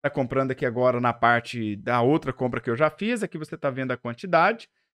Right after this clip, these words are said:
tá? E aqui basta você clicar em comprar, sua ordem foi enviada com sucesso. E se você quiser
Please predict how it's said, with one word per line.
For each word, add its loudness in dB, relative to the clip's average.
tá? 4
E -2
aqui -2
basta 2
você -4
clicar 0
em -4
comprar, 0
sua 2
ordem 2
foi -4
enviada 0
com -2
sucesso. -6
E 0
se 2
você 4
quiser 0